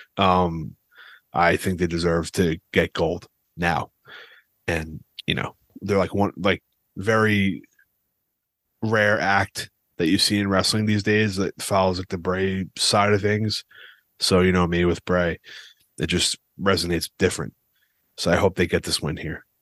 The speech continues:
<clears throat> Shout out to the boys. <clears throat> Uh, and last, I, I believe what would main event this show, kinda like this match kind of is a wrestle dream, right? It's Bryan Danielson versus Zack Sabre Junior, a wrestle dream for most,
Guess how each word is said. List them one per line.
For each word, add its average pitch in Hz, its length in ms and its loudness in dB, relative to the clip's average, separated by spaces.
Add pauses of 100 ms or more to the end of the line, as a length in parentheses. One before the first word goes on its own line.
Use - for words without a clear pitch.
(200)
<clears throat> 139 540 0
Shout 95 280 2
out - 80 -2
to 95 80 -2
the 92 80 0
boys. 82 340 -4 (240)
<clears throat> 165 60 0 (1700)
Uh, 101 300 0
and 101 340 -2
last, 110 360 2
I, 90 140 0 (140)
I 101 160 0
believe 117 460 2
what 123 160 4
would 101 140 2
main 101 200 2
event 98 320 0
this 85 140 -6
show, 117 300 2
kinda 123 240 2
like 110 260 0 (800)
this 117 180 2
match 120 280 0
kind 113 180 2
of 101 120 0
is 101 560 0 (160)
a 101 140 2
wrestle 104 360 2
dream, 92 420 2
right? 92 320 -2 (560)
It's 85 260 -4 (140)
Bryan 95 260 4
Danielson 95 420 4
versus 92 340 0
Zack 92 220 2
Sabre 90 240 2
Junior, 85 440 -4 (200)
a 98 60 -6
wrestle 101 260 2
dream 92 200 2
for - 160 -4
most, 92 520 0